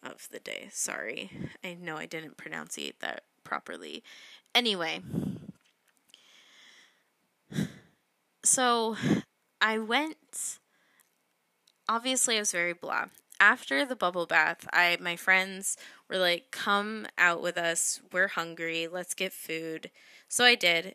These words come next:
and again, we're following every safety precaution that needs to be in, put in place. These friends are people who I've actually worked with since being back to work and who I've been around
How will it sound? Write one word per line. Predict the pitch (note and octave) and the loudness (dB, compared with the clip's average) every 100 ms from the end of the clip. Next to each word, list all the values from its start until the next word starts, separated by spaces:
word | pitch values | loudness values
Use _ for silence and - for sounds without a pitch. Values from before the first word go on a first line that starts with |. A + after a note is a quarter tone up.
| - | -4
and | F#3 | -4
again, | F3+ F3+ F3+ F#3 G3+ | 2 4 4 2 -8
we're | G3 F#3+ | -6 -6
following | - F3+ F3 F3 F3 - | -2 -2 0 -4 -6 -6
every | - F3 G#3 - _ _ _ | -6 -6 -10 -12 _ _ _
safety | - - A3+ - G#3 G#3+ | -4 -2 -2 -4 -8 -10
precaution | - G#3+ G3 F#3+ - G3 | -10 -10 -6 -4 -6 -6
that | F#3+ - | -8 -8
needs | E3 E3+ | -8 -8
to | - | -8
be | G3 | -8
in, | G3 | -8
put | G#3 G#3 | -6 -8
in | A3 | -8
place. | - G3 F#3 G3 - - - - _ | -8 -6 -4 -4 -6 -10 -20 -20 _
These | D#3+ E3 | -4 -2
friends | - D#3+ E3 F3 | 0 0 -2 -4
are | E3 E3+ | -2 -4
people | - F3+ - E3+ E3 | -4 -14 -6 -4 -4
who | E3+ E3+ E3 | -6 -6 -2
I've | - E3+ | -2 0
actually | D#3+ - - E3 - | -2 -2 -6 -8 -4
worked | D#3+ E3+ - | -6 -6 -4
with | G3 G3+ A3+ A3 - - - - | -2 -2 -4 -10 -20 -20 -20 -10
since | - F3 F3 - | -6 -6 -4 -6
being | F3 E3 F3 | -8 -10 -2
back | E3+ G3+ - | 0 0 -4
to | A3+ | -8
work | G#3+ A3+ A3+ - - | 0 0 0 -6 -10
and | F#3 F3 E3 F3 | -6 -4 -6 -10
who | - F3 E3+ | -6 -4 0
I've | - E3+ - | 0 -2 -2
been | E3+ E3+ | -4 -2
around | E3 E3+ E3+ E3 E3 E3 | -2 0 0 -2 -8 -14